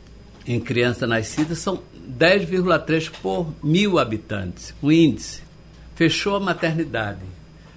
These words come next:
Cortou a merenda no período de pandemia, na entrega da pandemia. Então, nós queremos, na verdade,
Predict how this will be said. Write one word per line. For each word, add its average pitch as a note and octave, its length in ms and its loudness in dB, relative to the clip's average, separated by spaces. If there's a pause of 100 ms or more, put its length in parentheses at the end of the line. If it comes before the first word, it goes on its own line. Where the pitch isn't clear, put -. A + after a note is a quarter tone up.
(200)
Cortou E3+ 520 0
a F#3+ 100 4
merenda E3 540 2
no D3 180 -4
período B2+ 440 -2
de B2 60 -4
pandemia, G#2+ 800 0 (460)
na A#2+ 100 -4
entrega A#2 420 -2
da A2+ 100 -2
pandemia. G#2+ 500 -2
Então, F3 420 2 (440)
nós D#3+ 300 4
queremos, D#3 520 4
na D#3 120 6
verdade, C#3 800 2